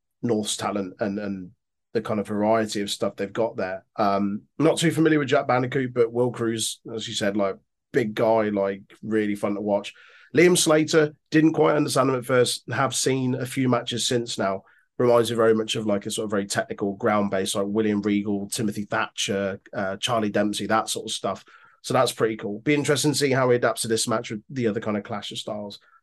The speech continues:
Um, and obviously Leon Slater, we were talking about breakout stars earlier of the year. Leon Slater's absolutely in the, in the running for breakout star of the year. Um, so much fun to watch.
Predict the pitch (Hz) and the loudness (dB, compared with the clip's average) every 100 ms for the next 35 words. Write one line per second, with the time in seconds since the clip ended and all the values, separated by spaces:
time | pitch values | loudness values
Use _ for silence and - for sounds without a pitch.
0 | _ 104 101 104 - _ _ _ _ _ | _ 2 2 0 -4 _ _ _ _ _
1 | _ 120 123 110 117 120 113 110 113 110 | _ -2 0 0 2 4 4 4 0 0
2 | 110 107 120 113 104 101 107 104 113 101 | 0 0 -2 0 -2 -2 0 0 0 0
3 | - 113 98 101 104 98 95 101 101 101 | 0 0 0 2 0 0 -4 -2 0 0
4 | 98 - _ 120 101 98 101 101 104 - | -2 -6 _ 0 2 2 0 0 -2 -4
5 | - 107 101 101 101 98 95 - - - | -2 0 0 -2 -2 -2 -4 -8 -20 -20
6 | - - 160 151 143 139 135 139 127 - | -14 2 4 6 4 4 0 -2 -2 2
7 | 147 139 135 131 - 135 127 120 117 120 | 2 2 2 0 2 0 0 -2 2 4
8 | 117 113 _ _ 113 110 104 101 104 _ | 4 0 _ _ 2 2 0 -2 -8 _
9 | _ - - - 156 143 127 117 110 123 | _ -4 -2 0 0 2 2 0 0 2
10 | 110 - - 110 104 98 98 101 101 - | 0 -4 -4 -2 -2 -4 -4 -4 -4 -10
11 | - | -12